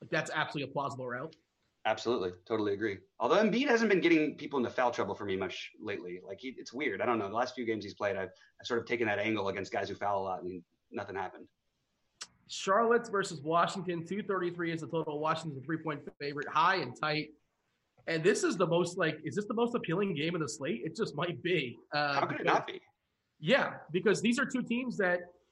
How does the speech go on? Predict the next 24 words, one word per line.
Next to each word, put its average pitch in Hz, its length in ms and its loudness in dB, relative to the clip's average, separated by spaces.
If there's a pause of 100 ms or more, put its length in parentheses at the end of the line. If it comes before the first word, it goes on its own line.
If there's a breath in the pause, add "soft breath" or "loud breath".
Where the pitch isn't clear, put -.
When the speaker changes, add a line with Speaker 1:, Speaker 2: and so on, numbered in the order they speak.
(140)
Speaker 1:
they're 170 160 6
on 208 80 6
the 180 120 2
outside 196 300 2
of - 60 0
the 165 60 0
Eastern 190 260 -4
Conference. 180 440 -2
They, 160 240 -2
neither 180 280 2
one, 170 380 -2 (120)
they're 165 100 2
both 165 260 0
giving 180 220 0
signals 165 420 -4
and 143 140 -8
signs 160 340 -4
that 151 100 -14
they, 147 140 -8 (360)
they 156 100 2
wanna 160 380 2
make 160 280 2
the 160 80 -4
playoffs. 160 560 0